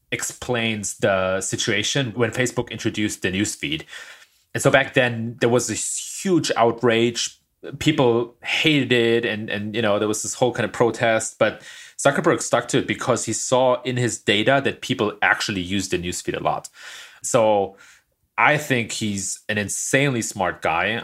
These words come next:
I think he's in a great position to figure things out. It's just that from, from our, from the, the facts that I have right now, that's where I think they're in the, in the worst position. But again, I don't wanna underestimate Mark Zuckerberg here.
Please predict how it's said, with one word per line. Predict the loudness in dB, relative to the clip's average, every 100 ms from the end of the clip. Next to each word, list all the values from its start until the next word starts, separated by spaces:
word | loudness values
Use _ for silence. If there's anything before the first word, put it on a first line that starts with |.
| -6
I |
think | -2 -2 0
he's | -2 0
in |
a | -2
great | 0 0 0
position | -2 -2 0
to | -4
figure | -4 -2 0 0
things | -2 -6 -6 -6 -4
out. | 2 2 2 -6 -20 -18 -4
It's | 0
just | 2 2 0
that | 0
from, | 0 -2 -2 -8 2
from | 2
our, | 4 4 4 0 -4 _ -2
from | 0
the, | 2 0 -2 -4
the | -4
facts | 2 2 2 -2 -4
that | -4
I |
have | 0 0 0 0
right | -2 -2 -4
now, | 0 2 0 -2 -10 _ _ _
that's | 0 0 0
where | -2
I | -2
think | -4 -8 -2
they're | -2
in | 0
the, | -2 -4
in | -6
the | -8
worst | -8 -8
position. | -10 -6 -6 -8 -2
But | 2
again, | 4 2 2
I |
don't | 2 2
wanna | 2 0 -2
underestimate | -2 -2 -4 -4 -6 -6 -6
Mark | -4 -2
Zuckerberg | -2 -4 -4 -6 -6
here. | -8